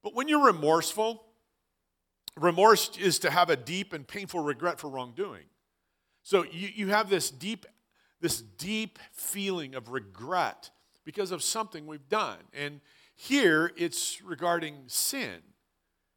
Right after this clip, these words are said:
We, all of us, the, the scriptures are very clear, all of us, like sheep, have gone astray. We've all turned to our own way. And that way is away from God.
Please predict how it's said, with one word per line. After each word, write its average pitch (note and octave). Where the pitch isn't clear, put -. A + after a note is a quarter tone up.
We, G#3
all A#3+
of E3+
us, -
the, C#3
the D#3
scriptures F#3+
are D#3
very F#3
clear, D3
all C4+
of D#3+
us, G2+
like C#3+
sheep, -
have B2
gone D#3
astray. C3+
We've E3
all C4+
turned C4
to G#3
our F#3
own F3+
way. C#3+
And A#3+
that G3
way A#3
is F#3+
away G3
from F3+
God. C4